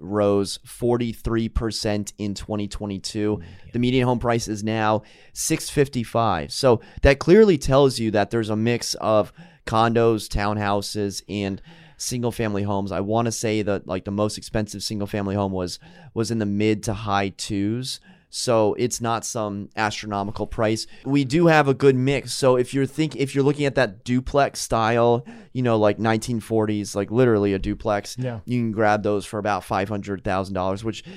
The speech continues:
Speaker 1: is actually, like, a really good deal. Sure, you're outside the Beltway, but you're just a, a quick drive into the city. And it's, it's an undertapped, underserved market. I think,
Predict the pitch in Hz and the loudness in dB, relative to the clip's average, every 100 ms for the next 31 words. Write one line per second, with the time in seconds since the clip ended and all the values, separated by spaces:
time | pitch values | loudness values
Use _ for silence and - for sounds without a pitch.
0 | - - - 104 135 165 - 151 127 120 | -18 -16 -6 4 4 4 2 4 4 4
1 | 117 123 123 113 120 104 123 113 92 - | 4 4 4 2 0 0 -2 0 0 -2
2 | - 127 120 113 104 104 117 104 98 95 | 0 2 4 4 2 0 0 0 -2 0
3 | 85 104 113 107 104 98 - - - 107 | 2 4 4 4 4 2 0 -18 -6 -2
4 | 101 107 - 98 73 101 - 117 - 110 | 0 -2 0 0 0 -4 -2 -2 -2 -2
5 | 104 95 95 - 104 87 - 101 95 135 | 0 0 -2 -4 -4 -4 -4 -2 -2 -4
6 | - - - 139 151 160 160 147 165 - | -8 -20 -2 2 4 2 -2 -2 0 0
7 | - - - - - 147 165 185 170 - | -4 -6 -20 -20 -2 0 2 2 -2 -2
8 | - 180 190 196 190 160 175 156 156 160 | 0 2 6 6 6 0 -2 2 2 0
9 | - - _ _ _ 147 165 165 151 - | -6 -10 _ _ _ 2 4 2 2 0
10 | 151 143 143 127 - _ 127 123 123 127 | 4 4 4 -2 -16 _ 0 4 4 4
11 | 139 - 120 117 - 151 156 | 0 2 -2 -2 -2 -2 -2